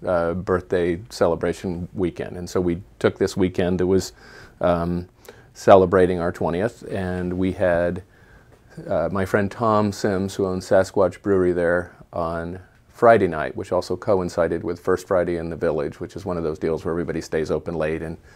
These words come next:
um, and that was fun. This was in November of two thousand fourteen. And I think if you give away beer, you're gonna get a few people to show up, whether it's your twentieth birthday or not. And, I mean, there was a point, I think we had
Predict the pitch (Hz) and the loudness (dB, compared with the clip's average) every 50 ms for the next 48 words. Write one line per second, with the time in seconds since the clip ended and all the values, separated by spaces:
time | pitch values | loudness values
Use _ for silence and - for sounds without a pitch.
0 | - - - - - - 73 78 76 78 82 85 - _ _ _ - - - - | -20 -20 -20 -16 -12 -8 -8 -8 -8 -8 -12 -12 -16 _ _ _ -20 -20 -20 -16
1 | - 147 120 110 107 101 113 - - 90 80 87 87 - 104 95 101 95 98 98 | -10 -4 0 0 0 0 0 -2 -4 -4 -4 -4 -4 -4 -2 -2 -2 0 0 0
2 | 95 87 90 87 87 85 90 90 90 - - 101 87 85 78 82 82 92 85 92 | 0 0 0 -2 0 0 0 0 0 -2 -4 -4 -2 0 0 -2 -2 -4 -2 -2
3 | 90 82 - - 82 76 78 92 - - - - - - - - - - - - | -2 -2 -2 -6 -10 -8 -10 -12 -14 -16 -20 -20 -20 -20 -20 -20 -20 -20 -20 -20
4 | - - _ _ - - - - 117 107 107 107 104 107 110 110 - - _ - | -20 -20 _ _ -20 -12 -4 -2 0 0 0 0 0 -2 -2 -4 -6 -10 _ -6
5 | - 147 151 151 - - - 202 214 214 - 190 185 - 185 175 156 151 - 165 | -2 -2 -2 -2 -2 0 2 2 2 4 2 0 0 0 -2 -2 -2 0 2 4
6 | 156 147 151 143 143 139 131 127 127 131 131 120 117 117 113 120 117 117 117 120 | 4 4 4 2 4 2 2 2 4 4 4 4 4 2 2 0 0 0 2 0
7 | 117 117 113 - 120 107 - 113 110 113 104 92 92 90 - - 101 98 98 95 | 0 0 0 -2 -4 -2 -2 -2 -2 -2 -2 -4 -4 -4 -2 0 2 2 2 2
8 | 98 104 104 104 104 98 95 95 92 - - - 104 101 92 - - 107 101 98 | 0 -2 -2 0 2 2 2 2 0 -2 -6 -6 -4 -4 -4 -4 -4 -4 -2 -2
9 | 95 92 - - _ _ _ - 101 101 98 - 101 90 87 85 87 87 85 80 | -2 -4 -4 -8 _ _ _ 0 0 0 2 0 0 0 0 0 -2 -2 -2 -4
10 | - - - - - 143 - 165 104 92 87 85 85 90 113 113 - - - - | -4 -6 -10 -18 -20 -14 -10 -8 -8 -6 -6 -8 -8 -10 -12 -16 -18 -20 -20 -20
11 | _ - - - - 139 123 160 139 127 151 170 156 - - - - 120 117 120 | _ -16 -6 -2 2 6 8 8 8 8 6 4 2 2 0 0 2 2 0 0
12 | - - - 107 117 120 110 - 110 107 101 104 101 98 98 | 0 -2 -4 -2 -2 -2 0 0 0 0 2 2 0 0 -2